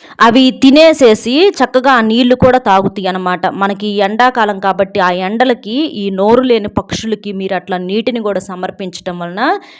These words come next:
చక్కగా అవి తిని తాగినప్పుడు అవి చాలా తృప్తి పడతాయి, చాలా సంతోషపడతాయి. ఆ సంతోషమే మీ కష్టం తీసేయటానికి కారణమవుతుంది. మీ జీవితం లో ఉన్నటువంటి సమస్యలన్నిటిని తీసేయటానికి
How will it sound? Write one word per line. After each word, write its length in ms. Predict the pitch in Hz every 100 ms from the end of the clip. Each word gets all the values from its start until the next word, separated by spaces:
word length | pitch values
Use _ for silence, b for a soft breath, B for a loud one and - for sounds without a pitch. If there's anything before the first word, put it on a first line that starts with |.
| B
చక్కగా 440 | - 240 285 285 277
అవి 200 | 208 220
తిని 380 | - 240 262 294
తాగినప్పుడు 840 | 294 196 214 233 226 226 190 220 359 403 B B
అవి 180 | 190 208 202 214
చాలా 340 | 202 208 269
తృప్తి 400 | 277 226 - 269
పడతాయి, 440 | 247 196 - 180 175
చాలా 200 | 208 208
సంతోషపడతాయి. 1000 | 220 220 208 214 277 262 254 190 190 175 -
ఆ 100 | 185 185
సంతోషమే 840 | 214 208 220 262 254 254 240 320 427 B B -
మీ 160 | 233
కష్టం 480 | 240 254 240 - 294
తీసేయటానికి 760 | 269 233 226 220 208 208 233 262
కారణమవుతుంది. 920 | 233 190 196 196 190 185 190 180 175 -
మీ 220 | 196 220
జీవితం 500 | 190 185 226 254 240 220
లో 60 | 202 196
ఉన్నటువంటి 480 | 190 190 190 185 196 202
సమస్యలన్నిటిని 880 | 196 196 214 196 185 190 190 196 190
తీసేయటానికి 720 | 196 196 196 190 185 190 277